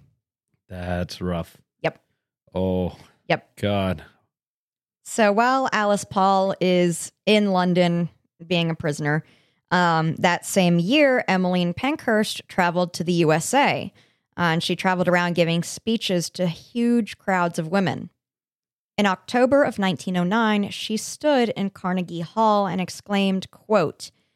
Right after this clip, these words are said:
Speaker 2: "I am what you call a hooligan," unquote.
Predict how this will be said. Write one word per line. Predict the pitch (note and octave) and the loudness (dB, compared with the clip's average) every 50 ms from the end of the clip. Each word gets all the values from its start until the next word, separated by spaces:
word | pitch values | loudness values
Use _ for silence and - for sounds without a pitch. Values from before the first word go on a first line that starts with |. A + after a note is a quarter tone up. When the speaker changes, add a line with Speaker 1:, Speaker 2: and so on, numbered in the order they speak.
| _ _ _ _ _ _ _ _ _ | _ _ _ _ _ _ _ _ _
Speaker 2:
"I | G#3+ B3 F#3+ - D#4 D#4 D#4 - - | 2 2 4 2 2 2 0 0 0
am | G#3+ G3+ F#3+ | 0 0 2
what | F#3+ G3 A3+ A#3+ - - | 2 2 2 2 0 -2
you | G3+ A#3 B3 B3+ | -4 -2 -2 -4
call | - - - G#3 F#3 F3+ F3+ F3+ F3+ - - | -6 -6 -2 0 2 2 2 2 0 0 -2
a | G#3 | -4
hooligan," | G3 - - - C#4+ C4 G3+ E3+ D3+ E3 D3+ D3 D3 D3+ D#3 - _ _ _ _ _ _ _ | -4 -4 0 2 4 4 4 4 2 0 0 0 -2 -4 -6 -8 _ _ _ _ _ _ _
unquote. | F#3 F3+ E3+ - - - A#2 - - - - | -2 0 0 -2 -2 -4 -4 -4 -6 -12 -20